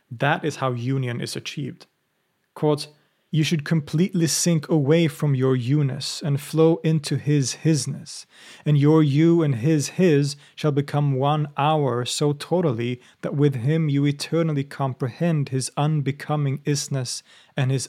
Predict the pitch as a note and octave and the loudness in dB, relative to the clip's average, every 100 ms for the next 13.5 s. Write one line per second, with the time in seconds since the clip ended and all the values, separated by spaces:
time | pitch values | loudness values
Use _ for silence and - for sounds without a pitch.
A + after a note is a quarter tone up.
0 | - C#3 C#3+ C3 B2+ B2+ B2 A#2+ C#3+ B2 | -4 0 0 0 0 -2 -4 -4 -4 -4
1 | C3 C3 C#3 - - - - _ _ _ | -4 -6 -8 -8 -12 -18 -20 _ _ _
2 | _ _ _ _ _ C3 E3 - C#3+ D3 | _ _ _ _ _ 0 0 0 -2 -4
3 | C#3+ - D#3+ E3 D3+ D#3 C#3 A#2 - C#3+ | -4 -6 -4 -4 -4 -2 -2 -4 -6 -8
4 | - D3+ E3 D3 - D3+ C#3+ - C3 - | -2 0 0 -2 -4 -4 -4 -6 -6 -8
5 | A#2 B2 D3+ C#3 - - - - D3 D3 | -10 -8 -6 -8 -10 -18 -20 -6 -6 0
6 | E3+ F3+ D3 C#3+ D3 D3+ C3+ A#2+ - D3+ | 2 4 2 -2 -2 -2 -2 -4 -2 -2
7 | A#2+ - A#2+ - - D#3+ - - - _ | -4 -6 -12 -12 -10 -8 -8 -12 -20 _
8 | _ _ _ _ _ _ _ - B2 - | _ _ _ _ _ _ _ -8 -2 0
9 | D#3+ C3+ - - - D3+ D3 D3+ D3 C3+ | 2 0 -4 -14 -2 0 2 2 2 2
10 | D3 E3+ D3 A#2+ A2 - A2+ - C3+ - | 2 2 2 0 -4 -6 -8 -8 -10 -6
11 | C3+ B2+ A#2+ B2 C3 C#3 A#2+ A#2+ C#3 A#2 | -4 -2 -2 -2 -4 -4 -4 -2 -2 -4
12 | B2 D#3+ A#2+ - _ _ _ _ _ - | -6 -6 -8 -14 _ _ _ _ _ -16
13 | - F3+ F#3+ C3 C#3 | -4 0 2 2 0